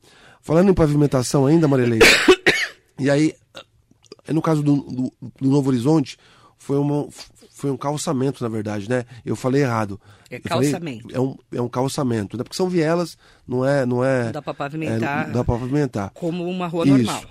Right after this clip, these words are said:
Speaker 1: né? Então são vielas ali. É, agora, a gente tá pra entregar, agora nos próximos meses, um sonho e um pedido muito antigo dos mogianos, né? Que é a Volta Fria, né?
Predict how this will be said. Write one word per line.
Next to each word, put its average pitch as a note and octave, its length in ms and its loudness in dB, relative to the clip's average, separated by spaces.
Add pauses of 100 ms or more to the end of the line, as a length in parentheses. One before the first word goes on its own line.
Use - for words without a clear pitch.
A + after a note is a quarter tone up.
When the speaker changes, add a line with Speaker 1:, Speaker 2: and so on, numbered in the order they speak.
Speaker 1:
né? G#2+ 160 -6
Então C3+ 180 -4
são D3 180 -2
vielas C3 420 2
ali. A2 260 -4 (500)
É, C#3 240 0
agora, C3+ 440 0 (300)
a C3 140 -4
gente E3+ 420 0
tá D#3 180 -2
pra C#3+ 140 -4
entregar, A2+ 560 -2 (220)
agora A#2 280 -2
nos A#2 220 -2
próximos A2 420 -4
meses, A#2 420 -2 (380)
um G#3 460 0
sonho F3+ 480 0
e F3+ 60 2
um F3+ 100 0
pedido D#3+ 340 -2
muito F3 300 2
antigo E3+ 320 -4
dos E3 140 -4
mogianos, D#3+ 720 0 (320)
né? B2+ 240 0 (380)
Que D#3+ 200 2
é D3 220 2
a C#3+ 120 -2
Volta D3 320 -4
Fria, D3+ 440 -2 (400)
né? A#2+ 240 -4